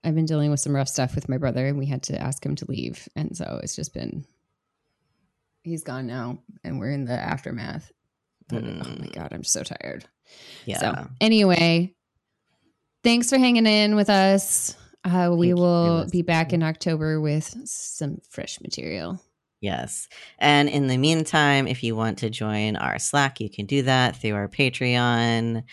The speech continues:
Speaker 2: and send us ideas about what you want us to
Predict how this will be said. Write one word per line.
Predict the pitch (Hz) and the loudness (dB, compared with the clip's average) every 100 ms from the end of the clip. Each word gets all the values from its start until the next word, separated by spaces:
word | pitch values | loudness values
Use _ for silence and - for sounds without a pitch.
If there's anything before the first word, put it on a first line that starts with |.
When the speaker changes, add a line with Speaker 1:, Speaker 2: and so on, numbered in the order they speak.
| - - - _ | -18 -20 -20 _
Speaker 2:
and | - 117 110 101 98 95 98 | 0 4 4 2 2 0 -2
send | - 139 | 0 0
us | 143 | 2
ideas | 151 156 123 107 | 2 2 2 0
about | 107 104 | -2 -2
what | 95 | -2
you | 110 101 | -2 -2
want | 104 104 | -2 -2
us | 101 - | -4 -6
to | - 110 101 101 107 | -6 -4 -2 -4 -6